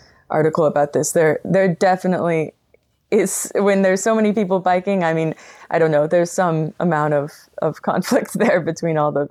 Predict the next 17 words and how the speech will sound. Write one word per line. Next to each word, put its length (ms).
the 120
people 340
walking 400
too. 180
But 300
I 80
think 240
it's, 320
it's 160
okay. 220
I 100
mean, 160
obviously 460
people 300
on 220
bikes 300
are 240